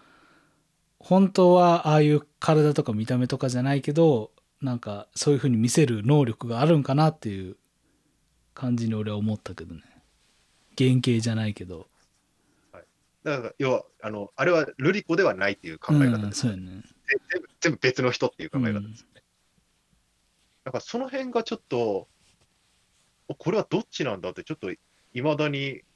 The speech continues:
Speaker 2: わからないんですけど、まあ、あの、まあ、ルリ子が普通の人間ではないっていう伏線だとすれば、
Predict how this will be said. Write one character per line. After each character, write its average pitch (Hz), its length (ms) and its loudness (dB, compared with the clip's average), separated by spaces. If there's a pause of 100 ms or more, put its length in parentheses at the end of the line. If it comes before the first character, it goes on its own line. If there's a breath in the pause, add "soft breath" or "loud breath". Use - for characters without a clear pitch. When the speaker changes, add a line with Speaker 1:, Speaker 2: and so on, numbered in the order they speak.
(300)
Speaker 2:
わ 117 180 2
か 135 160 0
ら 135 80 2
な 104 140 -2
い 85 60 -12
ん - 20 -16
で 78 80 -18
す - 100 -20
け 80 120 -16
ど、 78 320 -14 (120)
ま 123 100 0
あ、 117 40 0
あ - 20 0
の、 101 160 -10 (540)
ま 127 120 2
あ、 - 20 4
ル 151 140 2
リ 202 100 0
子 131 140 -4
が 104 100 2
普 - 120 -10
通 170 220 -2
の 170 100 -2
人 160 200 -2
間 170 140 -2
で 165 80 2
は 120 100 2
な 120 120 2
い 127 60 2
っ 123 60 -6
て 107 100 -8
い 92 80 -4
う 90 60 -8
伏 - 240 -8
線 147 260 -4
だ 156 120 -2
と 127 100 -6
す 165 140 -6
れ 180 120 -2
ば、 185 460 0